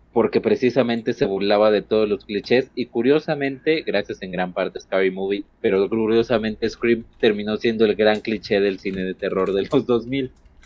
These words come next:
Este, ahora tratan de, de hacer una especie de reinicio, aunque es una secuela, pero es como un nuevo comienzo en esta línea de, de Halloween, que le funcionó muy bien, una, una especie de reinicio que a su vez es secuela.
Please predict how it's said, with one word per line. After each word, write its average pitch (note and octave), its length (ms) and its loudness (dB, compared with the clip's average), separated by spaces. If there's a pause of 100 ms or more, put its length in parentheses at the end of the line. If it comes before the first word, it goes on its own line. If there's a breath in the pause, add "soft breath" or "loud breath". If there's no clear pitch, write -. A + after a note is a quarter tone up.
(600)
Este, C3+ 400 0
ahora D3+ 300 6
tratan D#3 500 4
de, A2+ 420 6
de A2 120 0
hacer C#3+ 560 2
una C#3+ 180 0
especie B2+ 600 2
de G#2+ 120 4
reinicio, A#2+ 520 0
aunque A#2+ 180 -2
es - 100 -14
una F2+ 200 -4
secuela, A2+ 540 0 (1160)
pero G2 420 0
es A2 160 -4
como G#2+ 340 -6
un G#2 80 -8
nuevo A2 220 2
comienzo A#2 480 -2
en A#2 120 0
esta B2 280 2
línea A#2 340 4
de, F2+ 280 4 (320)
de F#2+ 100 2
Halloween, A#2 520 4
que A#2+ 120 0
le F#2 100 0
funcionó G2+ 460 -2
muy G#2+ 200 -4
bien, G2+ 320 0 (140)
una, G#2+ 300 -8
una G#2 120 -10
especie G#2+ 320 -4
de G2 100 4
reinicio F#2 720 -2
que E2+ 420 0
a F2 80 -4
su E2+ 260 -10
vez F2+ 140 -2
es - 80 -20
secuela. G#2+ 480 -4